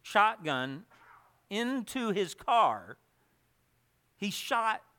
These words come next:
the car. And that wasn't a good enough expression of how angry he was, so he climbed up on top of it and stomped and jumped up and down on top of his car.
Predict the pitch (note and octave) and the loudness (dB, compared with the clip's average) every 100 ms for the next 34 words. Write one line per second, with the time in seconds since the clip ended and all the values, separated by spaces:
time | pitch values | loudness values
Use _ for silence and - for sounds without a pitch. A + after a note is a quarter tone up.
0 | _ D3+ E3+ - G#3 E3 F2+ - A2 _ | _ -12 -4 2 4 4 2 -8 -20 _
1 | _ _ _ _ _ _ _ _ _ _ | _ _ _ _ _ _ _ _ _ _
2 | _ _ _ _ _ F#3 G3 A3+ B3 A#3+ | _ _ _ _ _ -4 6 8 8 8
3 | A3+ F3 E3+ - F#3+ D#3 G#3 G3 F#3 E3+ | 6 2 -4 -6 -2 2 2 4 4 2
4 | - G#3 D#3+ - G#3+ G3 G#3 E3 D#3+ F3 | -2 -10 -10 2 2 4 0 0 4 4
5 | F#3+ F#3+ G3 F3 F3 F3+ E3+ E3+ E3+ - | 2 -2 -2 -2 -2 0 6 6 4 -6
6 | - - G3+ F#3 G3 F#3+ A3+ A#3+ A#3 A3+ | -18 -2 2 4 4 0 2 4 4 2
7 | A3 G3+ - A3+ G#3 G#3 G3 B3 A3+ A#3 | 4 4 2 2 2 2 0 4 4 4
8 | G3+ F3 F3+ - F3+ F3 - - B3 A3+ | 0 2 -2 -2 -6 -6 -8 -2 4 6
9 | G#3+ G#3+ F3 F3 G3 A3 G3 A3+ A3 - | 4 -2 -6 -4 -2 -2 0 0 0 -2
10 | G3+ G3 G3+ G3 F#3 F#3 - G3 F#3+ E3 | -4 0 2 2 0 -2 -2 -2 -2 -8
11 | F3 - - - G#3 F3 | -10 -12 -8 -2 -2 -2